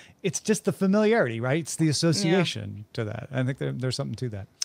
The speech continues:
Speaker 1: Uh, finally, Adam said, "I have an iPhone thirteen Pro that I got earlier this year. It was a big improvement from my iPhone eight, but I never felt like it was as snappy as it should be. I installed I O S sixteen when it was released this week,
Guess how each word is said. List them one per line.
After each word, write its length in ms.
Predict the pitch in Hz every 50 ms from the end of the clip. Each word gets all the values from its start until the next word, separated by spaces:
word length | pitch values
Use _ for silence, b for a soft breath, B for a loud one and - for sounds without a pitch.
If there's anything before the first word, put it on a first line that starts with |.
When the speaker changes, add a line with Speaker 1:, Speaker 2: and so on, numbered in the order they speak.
| B B B B B B B
Speaker 1:
Uh, 180 | 165 170 170 160
finally, 360 | - 262 262 233 196 180 180
Adam 540 | 185 190 214 254 247 202 170 165 190 202 180
said, 300 | - - 175 165 156 151
"I 180 | - 175 196 233
have 120 | 233 196
an 60 | 196 185
iPhone 360 | 185 185 - - 170 160 147
thirteen 580 | - 175 175 - - - - 208 208 196 190 -
Pro 540 | - - - - 208 190 131 117 120 143 156
that 160 | 139 143 139
I 80 | 139
got 260 | 135 135 170 202 226 220
earlier 340 | 208 214 247 262 254 247 226
this 240 | 202 220 - - 233
year. 320 | 262 220 127 117 120 - B B B B B
It 100 | 175 190 175
was 140 | 175 147
a 40 | 139
big 180 | 123 208 269 262
improvement 480 | 202 - 196 214 202 147 170 170 147
from 140 | - 160 151
my 280 | 139 135 135 151 180 170
iPhone 240 | - - 143 131 131
eight, 260 | - 240 233 185 165 165
but 140 | 185 160
I 40 | 160
never 280 | 160 202 247 262 247 208
felt 240 | - - 175 165 165
like 180 | 151 147 123
it 60 | 156
was 180 | 147 143 120 127
as 120 | 139 123
snappy 680 | - - - - - 214 226 233 220 - 147 131 135 175
as 260 | 190 151 147 147 139
it 120 | 175 165 -
should 360 | - - - 254 262 170 120
be. 220 | 123 107 107 107 B B B B B B B B B -
I 140 | 165 175 185
installed 500 | 196 180 - - 196 214 254 269 226 185
I 240 | 180 180 208 226
O 140 | 226 220 220
S 140 | 214 208 -
sixteen 800 | - - 214 208 202 - - - - 262 269 214 156 151 185 185
when 100 | 170 160
it 60 | 160 151
was 140 | 151 143 139
released 440 | 156 151 156 180 196 - - - -
this 220 | 165 156 - -
week, 340 | 214 233 175 147 151 -